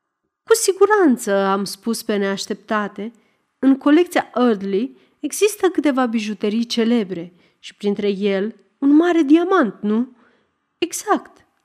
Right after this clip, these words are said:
a rostit concis domnișoara Marvel. L-am auzit pe Poirot murmurând slab: Ah, „C'est comme ça.”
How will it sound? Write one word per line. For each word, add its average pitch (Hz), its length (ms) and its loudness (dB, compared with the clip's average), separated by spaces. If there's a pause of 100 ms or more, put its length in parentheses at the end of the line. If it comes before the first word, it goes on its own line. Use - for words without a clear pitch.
(160)
a 285 160 2
rostit 262 500 0
concis 220 580 -4
domnișoara 202 580 -2
Marvel. 208 520 -4 (2750)
L-am 403 260 -2
auzit 254 540 0
pe 240 160 -2
Poirot 208 640 -4 (180)
murmurând 247 640 0
slab: 196 420 -8 (1200)
Ah, 208 440 -10 (720)
„C'est - 200 -16
comme 392 220 2
ça.” 214 460 -6